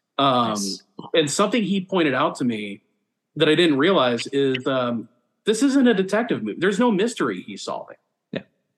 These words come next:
Speaker 1: There's no, uh, at no point is he, like, putting any clues together, or he's assassinating these characters. That's all he's doing.
Speaker 2: Well, he's
Speaker 1: That's it.
Speaker 2: retiring them. He's retiring them.
Speaker 1: <laughs> Oh, sorry. I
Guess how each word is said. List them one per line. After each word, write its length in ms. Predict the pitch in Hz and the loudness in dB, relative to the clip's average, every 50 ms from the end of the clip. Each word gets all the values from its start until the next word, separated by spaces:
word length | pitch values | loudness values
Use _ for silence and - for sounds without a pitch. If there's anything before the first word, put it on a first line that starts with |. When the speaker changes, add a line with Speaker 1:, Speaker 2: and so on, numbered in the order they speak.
| _ _ - | _ _ 0
Speaker 1:
There's 260 | 190 185 175 160 175 | 0 0 0 0 0
no, 440 | 190 196 196 202 208 202 202 202 185 | 0 0 2 2 2 2 2 0 0
uh, 440 | - 170 170 160 151 151 147 139 135 147 | 0 -2 -2 0 0 -2 -2 -4 -6 -6
at 160 | 170 170 156 160 | -8 -6 -4 -2
no 180 | 180 196 208 - | 0 0 0 0
point 220 | - 220 214 190 | -2 -2 -2 -2
is 180 | 143 170 165 165 | -2 -2 -4 -2
he, 100 | 180 165 | -2 -2
like, 300 | 156 156 147 135 123 - | 0 0 0 -2 -4 -4
putting 200 | 165 160 160 160 160 | -4 -4 -2 -2 -2
any 160 | 151 147 131 | -2 -2 -4
clues 320 | 127 - 156 156 160 165 160 | -4 -4 -2 0 0 0 -2
together, 460 | 160 147 147 147 147 147 147 147 127 | -4 -4 -2 -2 -2 -2 -2 -2 -2
or 240 | 135 135 - - - _ - - - _ | -4 -6 -8 -10 -16 _ -20 -20 -20 _
he's 400 | - - 247 311 277 - - - - - _ _ - | -2 0 2 2 2 -2 -8 -16 -20 -20 _ _ -4
assassinating 880 | 185 175 165 - - 208 214 233 233 - 160 135 120 113 104 104 98 98 | -2 -2 -2 0 -2 -2 -2 -2 -2 -2 -4 -4 -4 -6 -6 -8 -8 -8
these 220 | 101 95 92 92 | -8 -10 -10 -10
characters. 680 | - 117 90 62 - - - - - - - - - - _ _ _ _ _ _ _ | -10 -10 -10 -10 -12 -14 -18 -20 -20 -20 -20 -20 -20 -20 _ _ _ _ _ _ _
That's 200 | - 202 185 185 | -4 -2 0 0
all 100 | 277 269 | 2 2
he's 260 | 262 214 208 190 156 131 | 2 2 0 0 -2 -4
doing. 200 | 120 131 - - | -2 0 2 4
Speaker 2:
Well, 140 | 175 160 | 4 4
he's 200 | 139 139 180 175 | 4 4 4 4
Speaker 1:
That's 60 | 131 131 | 4 2
it. 40 | |
Speaker 2:
retiring 520 | 139 135 135 123 123 113 113 104 98 90 87 | 2 2 2 0 0 0 0 0 -2 -4 -6
them. 180 | 85 80 80 | -8 -8 -6
He's 160 | 95 120 127 117 | -6 -6 -4 -4
retiring 380 | 113 107 - 87 80 80 76 | -6 -6 -6 -8 -10 -8 -8
them. 100 | - 143 - - - | -8 -10 -10 -10 -12
Speaker 1:
<laughs> 80 | - - | -6 -2
Oh, 160 | 180 185 - | 0 2 2
sorry. 220 | 190 - - - - | 2 0 0 0 2
I 140 | - 302 | 2 2